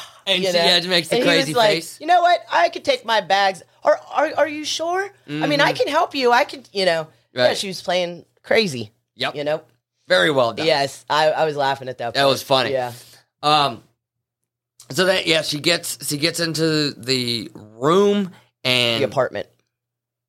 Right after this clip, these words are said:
Speaker 1: Apartment?
Speaker 2: Yeah.
Speaker 1: Room.
Speaker 2: Whatever.
Speaker 1: Same thing. Whatever.
Speaker 2: Oh, okay.
Speaker 1: Anyway, she gets in, into, uh, Maya's room, and w-, they don't even know it's Maya's room at this point.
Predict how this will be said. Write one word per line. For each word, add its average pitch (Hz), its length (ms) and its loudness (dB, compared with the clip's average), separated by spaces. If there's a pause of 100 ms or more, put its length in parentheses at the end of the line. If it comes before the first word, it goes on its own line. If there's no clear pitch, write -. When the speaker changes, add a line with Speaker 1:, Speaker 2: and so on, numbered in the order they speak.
(280)
Speaker 1:
Apartment? 143 520 -6 (100)
Speaker 2:
Yeah. 196 160 -10 (360)
Speaker 1:
Room. 131 540 2 (380)
Speaker 2:
Whatever. 196 400 0
Speaker 1:
Same 147 100 2
thing. 139 280 2 (120)
Whatever. 139 340 2
Speaker 2:
Oh, 185 200 -4 (420)
okay. 110 180 -8 (180)
Speaker 1:
Anyway, 185 380 0
she - 140 -6
gets 240 180 0
in, 180 320 0
into, 143 680 0
uh, 131 40 -4
Maya's 135 460 0
room, 113 560 -2 (420)
and 113 360 -2
w-, 143 200 -12
they 135 180 -8
don't 196 200 0
even 139 160 -2
know 127 180 2
it's 104 220 -8
Maya's 107 400 -6
room 110 180 -10
at 104 100 -14
this - 160 -14
point. - 300 -20